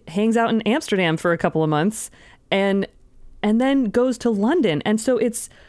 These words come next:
remarkable because not only this whole mystery around why isn't he at the Diet where he would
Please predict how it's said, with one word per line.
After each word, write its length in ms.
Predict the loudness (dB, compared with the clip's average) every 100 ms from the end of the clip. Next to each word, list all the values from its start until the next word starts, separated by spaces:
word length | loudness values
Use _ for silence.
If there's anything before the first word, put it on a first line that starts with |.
| -14 -2
remarkable 720 | 0 2 0 0 0 0 0
because 720 | -2 -2 0 2 0 -4 -8 -4
not 300 | 0 0 0
only 500 | 0 2 0 0 -2 -8 -20 -20 -20 -20 -20 -8
this 300 | -2 -2 0
whole 140 | 2 2
mystery 580 | 2 0 0 2 0 0
around 760 | 0 2 2 2 0 -2 -6 -16 -14 -8
why 240 | -2 0 2
isn't 200 | 2 2
he 60 | 0
at 80 | 0
the 40 |
Diet 400 | 0 2 2 2
where 200 | 2 2
he 160 | 0 0
would 300 | -2 -2